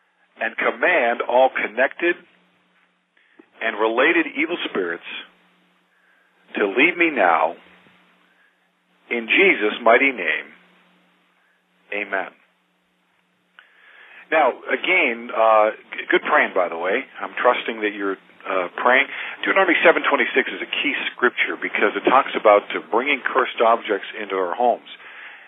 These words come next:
And I remember years ago, uh, Pastor Worley shared how, and we've, we've seen this over the years, where some, uh, someone, you know, was really troubled by lust and masturbation, especially at night,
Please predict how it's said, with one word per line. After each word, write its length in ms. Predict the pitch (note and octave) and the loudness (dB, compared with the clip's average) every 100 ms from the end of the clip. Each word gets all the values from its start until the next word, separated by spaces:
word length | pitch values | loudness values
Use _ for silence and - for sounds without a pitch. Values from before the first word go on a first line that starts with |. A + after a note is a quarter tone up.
| - - | -10 -2
And 320 | A2+ A2+ A2+ | 2 2 4
I 80 | A#2 | 2
remember 240 | D#3 D3 | 4 2
years 240 | B2 C#3 B2+ | 4 4 2
ago, 560 | A2+ B2 A#2+ G#2+ G#2 | 4 6 8 6 2
uh, 480 | - G2 F#2+ F#2+ F#2 | 0 0 2 2 0
Pastor 320 | - A#2 G#2+ | -2 -2 0
Worley 240 | A2+ A2+ F#2+ - | 0 0 0 0
shared 240 | G#2+ G2+ G2+ _ | 2 2 0 _
how, 400 | - G2+ G2 F#2+ | -8 -2 0 0
and 80 | G2 | -4
we've, 160 | A#2 A2 - | -6 -6 -8
we've 160 | A2+ A2 - | -6 -4 -4
seen 240 | G#2+ F2 | -4 -4
this 80 | E2+ G2+ | -2 0
over 160 | F2+ | 0
the 80 | F2 | -2
years, 320 | E2+ F2 E2+ - - - - - - - | -2 0 -2 -6 -12 -12 -12 -14 -14 -2
where 400 | A2+ A#2+ A#2+ A#2 - | 4 6 6 4 4
some, 320 | B2+ A2+ G2 - _ - | 2 2 -4 -20 _ -8
uh, 400 | G#2+ G2+ G2 F#2+ - - | 0 2 4 2 -4 -4
someone, 240 | C3 B2+ A2 - | -2 0 -4 -10
you 80 | A2 | -6
know, 80 | G#2 | -4
was 160 | G2+ | -4
really 240 | G2 C#3 B2+ | -2 -2 -2
troubled 560 | - C3 A#2 G2 F2+ | 0 2 2 0 -2
by 240 | F#2+ F#2 E2+ | 0 2 0
lust 480 | F2+ A2+ A#2 - - | 4 6 6 0 -10
and 160 | - | -8
masturbation, 880 | F#2 G2 - G2+ G2 G#2 - G#2 F#2+ - - - | -4 -4 -4 -4 -2 0 -2 -4 -12 -18 -18 -16
especially 400 | - - - C#3+ | 0 2 4 2
at 160 | G2+ F#2+ | 0 0
night, 400 | G#2+ G#2 E2 | 2 2 0